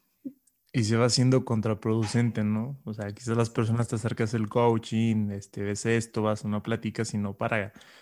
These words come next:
para encontrarte con, contigo mismo, pero al final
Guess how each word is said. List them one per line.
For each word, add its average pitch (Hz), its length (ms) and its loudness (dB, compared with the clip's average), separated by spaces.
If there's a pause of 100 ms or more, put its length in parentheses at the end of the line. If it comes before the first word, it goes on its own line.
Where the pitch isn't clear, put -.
(240)
para 113 200 2
encontrarte 113 840 2
con, 113 320 -4 (100)
contigo 107 480 -2
mismo, 113 420 0
pero 101 160 -2
al 98 100 -2
final 110 480 0